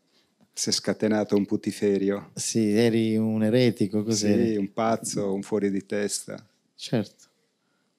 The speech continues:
Speaker 2: Vabbè, glielo dirà Gesù stesso di persona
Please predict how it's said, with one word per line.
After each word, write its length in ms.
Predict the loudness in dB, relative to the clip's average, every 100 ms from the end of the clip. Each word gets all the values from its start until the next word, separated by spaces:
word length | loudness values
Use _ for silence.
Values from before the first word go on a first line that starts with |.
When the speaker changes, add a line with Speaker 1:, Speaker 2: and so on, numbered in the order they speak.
| 0
Speaker 2:
Vabbè, 260 | 0 2
glielo 280 | 2 4 4
dirà 300 | 4 2 2
Gesù 340 | 0 -4 -4 -6
stesso 480 | -2 -2 -2 -2
di 140 | -2 -2
persona 640 | -4 -6 -4 -4 -4